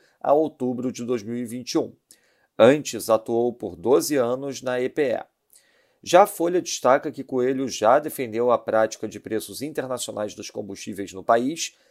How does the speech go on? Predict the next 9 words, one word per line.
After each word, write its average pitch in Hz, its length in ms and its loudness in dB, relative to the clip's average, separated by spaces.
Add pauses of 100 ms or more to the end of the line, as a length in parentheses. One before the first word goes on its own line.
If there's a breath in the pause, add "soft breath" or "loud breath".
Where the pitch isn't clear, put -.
(160 soft breath)
alegando 143 480 2
que 135 140 -8
preços 113 480 -4
artificiais 120 760 -2
podem 117 280 -2
causar 107 460 -2
desabastecimento 117 1080 -6
do 113 120 -10
mercado. - 640 -10